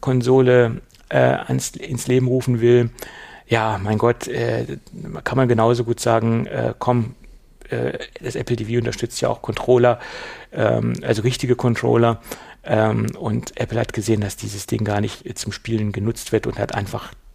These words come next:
dieses Feature rausgelassen, weil es nicht vom Kunden benutzt wird. Apple sieht ja auch,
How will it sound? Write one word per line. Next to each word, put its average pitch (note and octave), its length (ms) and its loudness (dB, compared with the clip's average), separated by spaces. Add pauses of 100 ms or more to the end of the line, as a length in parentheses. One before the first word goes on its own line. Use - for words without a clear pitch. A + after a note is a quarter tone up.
(500)
dieses A2 200 -2
Feature - 360 -4
rausgelassen, G#2+ 600 -2
weil G2+ 100 -2
es - 120 -10
nicht - 200 -6
vom A2 200 -4 (300)
Kunden A#2 400 0
benutzt A2 420 -2
wird. - 180 -10
Apple A#2 220 -2
sieht A#2 180 -10
ja - 120 2
auch, - 300 0